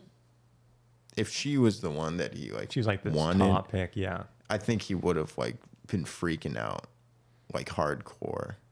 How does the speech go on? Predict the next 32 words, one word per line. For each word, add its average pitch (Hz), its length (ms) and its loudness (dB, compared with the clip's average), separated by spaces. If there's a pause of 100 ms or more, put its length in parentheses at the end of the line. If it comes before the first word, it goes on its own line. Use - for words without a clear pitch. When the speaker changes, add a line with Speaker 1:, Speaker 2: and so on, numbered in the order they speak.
(120)
Speaker 1:
and, - 120 0
like, 87 160 -2
really 87 360 2
trying 73 300 -4
to 73 60 -2
get 69 200 -2
her 64 120 -2
to, 57 120 -4
like, 52 340 -6
stay. 87 600 -4 (920)
And 101 120 -6
so 113 140 -2
he 123 160 0
was, 104 220 4
like, - 320 -6 (140)
would, 95 260 0
yeah, - 160 -4
he 90 100 -4
wasn't. 85 460 -2
He 98 80 0
was, - 340 -4 (580)
uh, - 80 -10 (400)
like, 73 360 -8 (1200)
upset 87 720 -2 (800)
and - 240 -8 (140)
I 95 80 0
guess 90 260 0
maybe 90 200 0
a 87 80 0
little 87 120 0
bit - 160 -6
surprised, - 800 -4